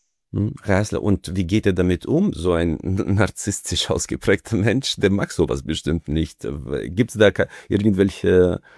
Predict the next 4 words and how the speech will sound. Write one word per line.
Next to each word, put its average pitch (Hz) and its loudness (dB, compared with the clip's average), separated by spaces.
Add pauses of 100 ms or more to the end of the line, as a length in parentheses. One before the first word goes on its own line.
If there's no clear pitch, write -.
(440)
äh, 90 0
Ausbrüche 135 2
oder 90 0
Wutanfälle? 156 -4